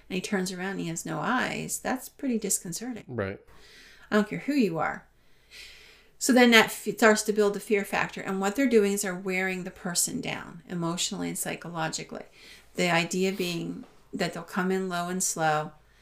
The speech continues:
Speaker 1: start working on this person and wear them down. Then there's, you know, this, there's different stages that progress to possession, um, being the last stage. Um, oppression, obsession, possession.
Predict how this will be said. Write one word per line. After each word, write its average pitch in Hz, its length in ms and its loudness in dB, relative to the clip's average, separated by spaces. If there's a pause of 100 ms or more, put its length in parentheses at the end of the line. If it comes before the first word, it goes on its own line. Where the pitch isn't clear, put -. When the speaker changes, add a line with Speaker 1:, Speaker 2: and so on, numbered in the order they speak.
(220)
Speaker 1:
start - 380 2
working 190 420 -2
on 160 140 -4
this 170 160 -6
person 170 360 -6
and 160 140 -4
wear 160 160 -4
them 165 180 -8
down. - 300 -10
Then 160 200 -6
there's, 160 380 -6
you 165 100 -4
know, 160 60 -4
this, - 160 -4
there's 170 180 -6
different 185 380 -4
stages 160 500 -6
that - 260 -10
progress - 640 -8 (520)
to 190 180 6
possession, - 680 -4 (580)
um, 156 320 2
being 156 220 -6
the 156 100 -10
last 151 320 0
stage. - 540 -8 (520)
Um, 165 540 -2 (160)
oppression, 175 500 -2
obsession, 160 800 -4
possession. 156 680 -4